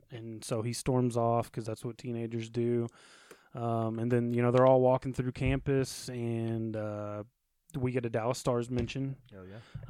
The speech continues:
Speaker 1: Um, they s-, they're talking about Orion and how he left the North Stars because he punched out the coach, and,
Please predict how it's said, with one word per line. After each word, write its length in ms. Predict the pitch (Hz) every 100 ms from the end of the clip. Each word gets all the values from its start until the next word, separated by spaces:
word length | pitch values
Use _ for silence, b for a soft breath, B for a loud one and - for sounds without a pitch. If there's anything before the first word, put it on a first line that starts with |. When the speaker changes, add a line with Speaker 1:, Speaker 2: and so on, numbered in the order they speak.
| 117
Speaker 1:
Um, 480 | 113 104 110 113
they 100 | 120
s-, 120 | 120 -
they're 140 | 139
talking 220 | 139 127
about 260 | 123 123 123
Orion 720 | 127 120 117 120 120 120 117
and 140 | 117
how 640 | 117 117 113 110 110 113 120
he 480 | - 127 117 113 110 - _ _ _ -
left 320 | 131 120 -
the 100 | 117
North 340 | 110 120 131
Stars 420 | - - 117 113 113
because 280 | 113 117
he 80 | 110
punched 320 | - 123 113
out 120 | 120 -
the 80 |
coach, 440 | - 120 117 113 -
and, 300 | 107 107